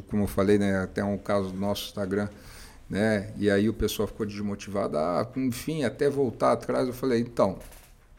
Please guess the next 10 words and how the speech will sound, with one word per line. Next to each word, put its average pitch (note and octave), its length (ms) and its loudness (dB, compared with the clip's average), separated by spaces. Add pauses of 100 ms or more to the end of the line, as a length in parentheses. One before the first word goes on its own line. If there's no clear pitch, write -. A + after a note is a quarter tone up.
então A#2 260 -4
isso - 120 -6
quer G#2+ 160 2
dizer, G#2 220 2
então A#2+ 240 -2
se - 200 -2 (180)
o F#2 120 -2 (120)
nosso G2+ 320 -2
Instagram F#2+ 640 0
hoje, F#2 480 -2